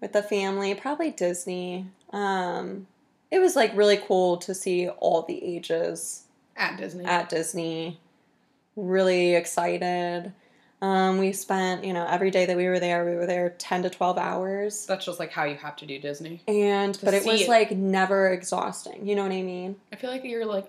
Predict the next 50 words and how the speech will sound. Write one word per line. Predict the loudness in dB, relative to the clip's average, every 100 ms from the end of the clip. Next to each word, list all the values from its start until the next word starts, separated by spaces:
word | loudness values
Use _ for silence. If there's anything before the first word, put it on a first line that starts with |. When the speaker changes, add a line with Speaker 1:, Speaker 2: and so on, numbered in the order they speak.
| -8
Speaker 2:
on | -10
a |
high | -12 -14 -12 -12
at | -10
Speaker 1:
It, | -8
Speaker 2:
Disney. | -6 0
Speaker 1:
it | 4
was, | 4 4
like, | 2 2
Speaker 2:
Like, | -2
they're | 2 4
Speaker 1:
so | 6 4
great. | 2 2 2 2
Speaker 2:
Yeah. | 2
Speaker 1:
Everybody | 2 0 0 0
was | -2 -2 -8 -6
go-, | -6 -6 -6
well-behaved, | 2 2 2 0 -2 0 0 -2 -4 -8
good. | -2 0 2 0 -2 -2 -4
Um, | -6 -6 -6 -6
yeah, | -4 -2
we | 0
were | -2
just, | -2 -2
like, | -4 -4
genuinely | -4 -4 -4 -6
having | -6 -6 -4
a | -6
really | -4 -4 -4
good | -6
time | -10 -12 -12
together. | -8 -8 -8 -10 -12 -14
Speaker 2:
Yeah. | -14 -12 -4
Speaker 1:
We |
do | 0 0
Hilton | 4 2 2 0
Head | -2 0 0 -4 -8 -14 _ _
every | -4 -2 -2 0
year | 2 2
Speaker 2:
I |
love | 2
Speaker 1:
since | 0 0 0
Speaker 2:
Hilton | -2 0
Head. | -2 -2
Speaker 1:
Marcus | -4 -6 -6
and | -6
I | -6
have | -6 -6
been | -6
married. | -4 -2 -2 0 -2 -4